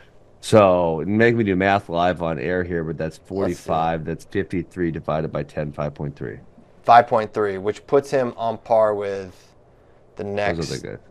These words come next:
Speaker 2: with, uh, exactly what Aaron Brooks is, five point three three.
Speaker 1: Yeah. I mean, it is, uh, I, it's,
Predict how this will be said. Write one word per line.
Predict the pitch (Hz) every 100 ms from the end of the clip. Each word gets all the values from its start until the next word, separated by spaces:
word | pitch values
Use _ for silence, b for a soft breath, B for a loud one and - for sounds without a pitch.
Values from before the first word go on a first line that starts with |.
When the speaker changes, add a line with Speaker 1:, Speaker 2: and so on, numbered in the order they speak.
| _ -
Speaker 2:
with, | 110 101
uh, | 101 95 -
exactly | 98 113 117 -
what | 113 104 -
Aaron | 113 107
Brooks | 104 113 -
is, | 98
five | - 98
point | 101 90
three | 143 147
three. | - 95 92 107 - _ - - _ _ _ _ -
Speaker 1:
Yeah. | 104 82 - _ - - b b b _ -
I |
mean, | 135
it | 143 156
is, | 175 151
uh, | - 131 123 120 110
I, | - 127 120
it's, | 87 107 - -